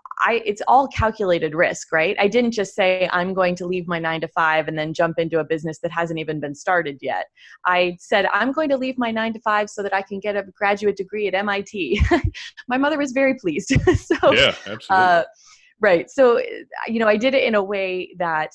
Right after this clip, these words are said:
Speaker 1: uh, was definitely, uh, safer. Now, I do wanna point out to the listening audience, I try to say this every time I talk about my grad school experience. I did not pay for grad school because M I T is a research university. My entire education was paid for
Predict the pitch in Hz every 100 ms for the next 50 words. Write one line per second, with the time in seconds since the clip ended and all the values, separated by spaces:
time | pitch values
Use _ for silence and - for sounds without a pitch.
0 | - 156 151 165 160 180 175 180 - 165
1 | 151 151 - - 156 151 165 190 _ _
2 | 180 175 175 180 220 _ - 202 233 220
3 | 349 403 320 233 233 202 190 185 185 180
4 | 202 220 202 202 180 165 160 175 170 170
5 | 233 254 220 180 170 - - 175 175 180
6 | 160 151 160 156 151 131 143 139 147 139
7 | - 117 - 160 123 139 - - - -
8 | _ _ - 277 392 240 214 - 233 214
9 | 196 185 190 185 - 160 170 175 180 208
10 | 202 185 190 190 175 160 160 185 175 165
11 | - 170 143 170 - - 131 156 180 175
12 | 120 233 175 - 185 165 - 185 - 165
13 | 151 160 156 156 - 226 220 - 147 143
14 | 143